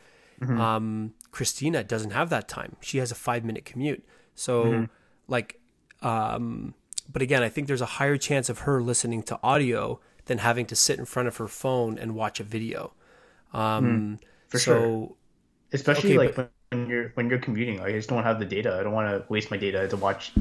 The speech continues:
Speaker 1: some guy's face, and I don't really care about what this guy's look, this guy looks like.
Speaker 2: Yeah, exactly. Like, the, the,
Speaker 1: Yeah.
Speaker 2: you're, the, the video is adding nothing to this conversation.
Speaker 1: Mm-hmm, mm-hmm.
Speaker 2: Um, but, but yeah, like, there, there is something where you could,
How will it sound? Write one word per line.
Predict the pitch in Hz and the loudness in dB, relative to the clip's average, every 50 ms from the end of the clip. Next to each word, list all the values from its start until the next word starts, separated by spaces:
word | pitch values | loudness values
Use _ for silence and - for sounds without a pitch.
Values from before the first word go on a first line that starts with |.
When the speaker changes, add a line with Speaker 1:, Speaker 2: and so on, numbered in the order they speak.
| 107 - | 2 2
Speaker 1:
some | - 113 110 | 0 -2 0
guy's | 95 101 98 | 0 0 0
face, | - - 104 98 95 - - | 0 0 0 0 0 -2 -4
and | 110 101 | -2 0
I | 98 98 | 0 0
don't | 104 104 101 | 0 0 0
really | 101 101 101 101 | 0 -2 -2 -2
care | 101 - 113 104 104 | -2 0 2 2 2
about | 98 92 98 92 | 2 2 2 2
what | 98 95 | 2 0
this | - - | 0 -2
guy's | - 98 95 95 98 | -2 -2 -2 -2 -2
look, | 98 - - - - | -4 -6 -8 -12 -12
this | - 90 | -8 -6
guy | - 95 95 | -2 -2 0
looks | 98 104 107 - | 0 0 -2 -2
like. | - - - - - _ _ _ _ _ _ _ | -4 -6 -6 -8 -12 _ _ _ _ _ _ _
Speaker 2:
Yeah, | 170 185 175 135 | -2 -2 0 0
exactly. | 110 113 123 139 147 - - 101 - | 0 0 0 0 0 -2 -6 -10 -8
Like, | - 120 - | -8 -8 -6
the, | - 135 127 | -6 -6 -4
the, | 127 135 131 | -2 0 0
Speaker 1:
Yeah. | 127 - | 0 0
Speaker 2:
you're, | 135 135 127 | 0 -2 -2
the, | - 123 127 131 | -2 -2 -4 -4
the | 123 127 120 | -4 -4 -2
video | 120 139 151 170 160 | -2 0 4 6 6
is | 139 120 127 | 6 6 4
adding | 127 123 123 113 110 | 2 2 2 0 0
nothing | 117 120 - - 120 110 104 | 0 0 0 0 -2 -4 -4
to | - 107 | -6 -6
this | 110 107 101 - | -6 -6 -8 -8
conversation. | - - 107 101 98 95 - - 117 110 - - - - - - - 131 | -8 -8 -8 -8 -8 -8 -8 -6 -6 -6 -8 -8 -12 -14 -16 -8 -2 2
Speaker 1:
Mm-hmm, | 127 131 | 4 6
mm-hmm. | 131 123 107 - - - | 6 4 4 0 -2 0
Speaker 2:
Um, | 117 110 113 110 107 107 107 107 107 107 104 104 - _ _ _ - - _ _ _ _ _ _ _ _ _ | 2 4 4 4 4 2 0 -2 -2 -2 -4 -4 -6 _ _ _ -20 -20 _ _ _ _ _ _ _ _ _
but, | - 127 - - 135 | -2 -2 -2 0 -2
but | 135 127 | -2 -2
yeah, | 120 143 160 165 151 120 | 0 0 0 0 0 0
like, | 110 120 117 - | 0 -2 -4 -2
there, | 135 127 | -2 -4
there | 123 131 127 127 | -2 -4 -4 -2
is | 156 196 202 - | -2 0 2 2
something | - 170 170 170 185 165 139 123 | 0 0 0 0 0 -2 0 0
where | 123 120 120 120 117 117 113 113 - - - - _ _ _ _ _ _ _ _ _ _ - | 0 0 0 0 0 0 -2 -6 -10 -16 -20 -20 _ _ _ _ _ _ _ _ _ _ -8
you | - 131 139 139 | -2 0 0 0
could, | - 139 135 131 127 127 123 131 | 2 4 4 4 4 4 2 0